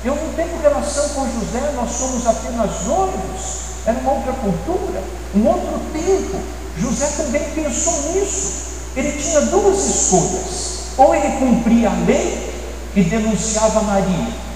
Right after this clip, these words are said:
e Maria ia ser apedrejada na porta da cidade. Ou ele tomaria uma atitude particular, privativa,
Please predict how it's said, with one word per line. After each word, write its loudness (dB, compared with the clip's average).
e 8
Maria 4
ia 0
ser -2
apedrejada 0
na 2
porta 2
da 0
cidade. -2
Ou 8
ele 2
tomaria 2
uma 2
atitude -2
particular, 0
privativa, 4